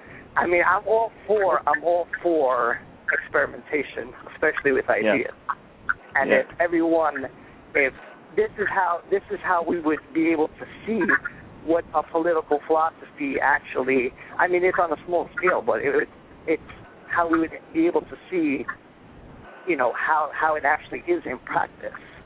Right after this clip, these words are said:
Speaker 2: Oh,
Speaker 1: If,
Speaker 2: you know,
Speaker 1: if,
Speaker 2: that's an,
Speaker 1: if it
Speaker 2: that's
Speaker 1: works.
Speaker 2: an excellent, that's an excellent point because,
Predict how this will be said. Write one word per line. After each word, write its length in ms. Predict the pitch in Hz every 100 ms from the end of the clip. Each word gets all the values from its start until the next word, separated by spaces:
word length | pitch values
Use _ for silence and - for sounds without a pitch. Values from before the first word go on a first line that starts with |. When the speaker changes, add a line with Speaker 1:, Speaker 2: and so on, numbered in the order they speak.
| - - -
Speaker 2:
Oh, 280 | 143 160 147
Speaker 1:
If, 80 | 151 - - - -
Speaker 2:
you 80 | -
know, 80 |
Speaker 1:
if, 60 | -
Speaker 2:
that's 20 |
an, 140 | 196 202
Speaker 1:
if 80 | -
it 100 | 139
Speaker 2:
that's 120 | 170 175
Speaker 1:
works. 100 | 190
Speaker 2:
an 80 |
excellent, 320 | 185 - 180 - - - - - - - _ _ -
that's 180 | 165
an 80 | 190
excellent 360 | 180 - 175 143
point 240 | 160 117
because, 220 | 117 131